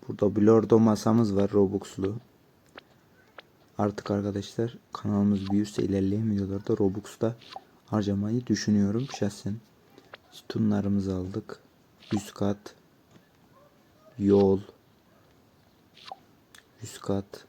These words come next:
Burada arkadaşlar pa-, parayı önceden biriktirmemiz güzel oluyormuş. Direkt alıyoruz. Bura nasıl yatak odası lan?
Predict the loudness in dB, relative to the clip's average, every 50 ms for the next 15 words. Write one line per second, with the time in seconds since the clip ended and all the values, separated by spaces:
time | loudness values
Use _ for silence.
0 | _ _ _ _ _ _ _ -20 -20 -20 _ _ _ _ _ _ _ _ -2 2
1 | 2 2 2 2 0 -2 -2 -2 -2 -2 -2 -2 -2 -8 -14 -16 -20 -20 _ _
2 | -20 _ _ _ _ -20 -20 _ _ _ _ _ _ _ _ _ _ -20 -20 -10
3 | _ -2 -2 -2 -4 -6 -14 -16 -16 -8 _ 0 2 4 6 6 6 6 6 4
4 | 2 2 2 2 2 2 2 0 -2 -6 -4 -2 0 0 0 0 -2 -2 -2 -2
5 | 0 0 2 2 0 -2 -2 -4 -4 -2 -4 -4 -4 -6 -10 -16 -20 _ _ _
6 | _ _ _ _ _ _ _ _ _ -20 -20 -20 -20 -20 _ _ _ _ _ _
7 | _ 0 0 2 0 0 0 0 0 2 2 2 0 -2 -4 -6 -8 -16 -20 -20
8 | _ _ _ _ _ _ _ _ _ _ _ _ _ _ _ -20 -20 -20 -20 -20
9 | _ _ _ _ _ _ _ _ _ _ _ _ _ 0 2 4 4 6 4 4
10 | 4 4 2 2 2 2 0 0 0 0 0 -2 -2 -2 -4 -2 -2 -2 -6